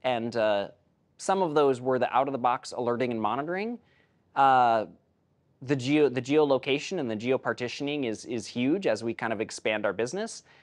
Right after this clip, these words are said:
as well as the change data capture and the flow downstream, because analyzing this data is equally as important as utilizing this data in the application.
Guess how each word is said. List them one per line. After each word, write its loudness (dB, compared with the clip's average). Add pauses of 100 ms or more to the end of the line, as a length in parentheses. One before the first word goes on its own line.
(140)
as 2
well 4
as 0
the -4
change -4
data 0
capture -4
and -2
the -4
flow 2
downstream, -4
because -6 (100)
analyzing -2
this -6
data 0
is -4 (160)
equally 2
as -2
important -4
as -6
utilizing 0
this -10
data -4
in -8
the -4
application. -12